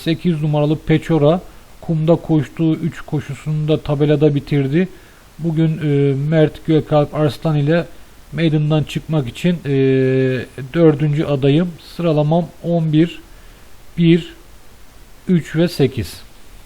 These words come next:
E, birinci altılı Ganyan'ın son ayağı ve, e,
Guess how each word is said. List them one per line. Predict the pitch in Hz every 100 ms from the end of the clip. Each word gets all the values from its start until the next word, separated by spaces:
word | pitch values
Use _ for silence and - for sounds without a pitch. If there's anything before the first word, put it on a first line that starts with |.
| - - - - - - - - - - - - - - - - - - - - - - - - - - - - - - - - - -
E, | 127 120 120
birinci | 156 185 175 190
altılı | 175 - 180 180
Ganyan'ın | 160 170 175 170 165 -
son | 170 175
ayağı | 165 147 147 180 196 - - - - - - -
ve, | 131 135 160 175 175
e, | 170